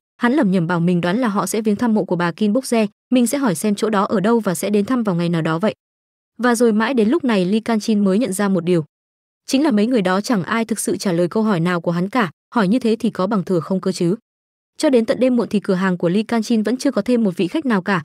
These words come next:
hắn chán nản tự nhủ bảo rằng bất kể có bao nhiêu nguyên liệu thức ăn được đưa miễn phí và bao nhiêu chi phí, sinh hoạt cùng học phí họ đã đưa mình thì tốt hơn là mình nên chuẩn bị khoản tiền khẩn cấp phòng khi mình bị đá đi thôi. Lee Kang Chin đã lén lút mở cửa hàng sớm hơn một chút,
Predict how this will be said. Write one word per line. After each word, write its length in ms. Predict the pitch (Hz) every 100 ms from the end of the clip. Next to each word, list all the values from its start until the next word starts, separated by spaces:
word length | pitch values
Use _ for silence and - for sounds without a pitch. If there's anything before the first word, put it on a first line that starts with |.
| _ -
hắn 160 | 240
chán 140 | 240 240
nản 180 | 247 156
tự 120 | 180
nhủ 180 | 202 165
bảo 220 | 185 156
rằng 240 | 185 180
bất 140 | 277 -
kể 120 | 185
có 160 | -
bao 140 | 196 240
nhiêu 160 | 240
nguyên 180 | 226 226
liệu 120 | 214
thức 140 | - 294
ăn 200 | 247 214
được 140 | 196
đưa 120 | 220
miễn 140 | 220 247
phí 220 | - 202
và 120 | 233
bao 160 | 190 208
nhiêu 200 | 202 190
chi 140 | 196
phí, 240 | 180 170 208 _ _ -
sinh 140 | 330
hoạt 160 | 302 233
cùng 160 | - 208
học 160 | 202
phí 160 | - 208
họ 180 | 240 233
đã 120 | 202
đưa 180 | 240 262
mình 180 | 220 165
thì 120 | 185
tốt 180 | 294 -
hơn 220 | 254 220
là 100 | 185
mình 200 | 180 175
nên 140 | 226
chuẩn 180 | 214 175
bị 100 | 170
khoản 220 | 180 180
tiền 200 | 151 185
khẩn 140 | 180 151
cấp 140 | -
phòng 160 | 226 175
khi 160 | 220
mình 220 | 208 170
bị 100 | 175
đá 200 | - 170
đi 120 | 185 202
thôi. 220 | 208 190 _ _ _ _ _ _
Lee 120 | 294
Kang 180 | 285 285
Chin 200 | 294 269
đã 100 | 220
lén 160 | 214 214
lút 200 | 339 262
mở 140 | 190
cửa 140 | 208 170
hàng 200 | 185 175
sớm 220 | 202 208
hơn 220 | 254 233
một 120 | 180
chút, 140 | -